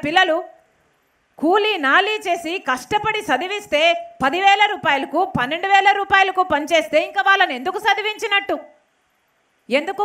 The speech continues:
కష్టపడినట్టు? డిగ్రీలు, పీజీలు చదివిన పిల్లలేమో మళ్ళీ కళ్ళు గీసుకోవడానికి పోతున్నారు, మళ్ళీ గొర్రెలు, బర్రెలు కాసుకోవడానికి పోతున్నారు, మళ్ళీ చేపలు పట్టుకోవడానికి పోతున్నారు. ఈ ఆడపిల్లలైతే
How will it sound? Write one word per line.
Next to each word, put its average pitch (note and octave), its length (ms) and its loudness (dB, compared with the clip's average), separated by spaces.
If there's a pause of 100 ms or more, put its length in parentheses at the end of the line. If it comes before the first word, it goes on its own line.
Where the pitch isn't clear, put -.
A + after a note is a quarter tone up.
(100)
కష్టపడినట్టు? G#4 760 0 (840)
డిగ్రీలు, G4+ 440 0 (120)
పీజీలు G4+ 440 -2
చదివిన E4+ 340 0 (120)
పిల్లలేమో F#4 480 4 (160)
మళ్ళీ D#4 240 2 (120)
కళ్ళు F#4+ 300 2
గీసుకోవడానికి F#4 640 0
పోతున్నారు, C#4+ 500 -2 (140)
మళ్ళీ D#4+ 220 0 (140)
గొర్రెలు, E4 340 2 (100)
బర్రెలు F4 280 2 (100)
కాసుకోవడానికి E4+ 720 0
పోతున్నారు, C#4 460 0 (440)
మళ్ళీ G#4 220 2 (120)
చేపలు G#4 420 4
పట్టుకోవడానికి E4+ 680 2
పోతున్నారు. G#3+ 420 -2 (340)
ఈ B3+ 120 2
ఆడపిల్లలైతే F#4+ 720 2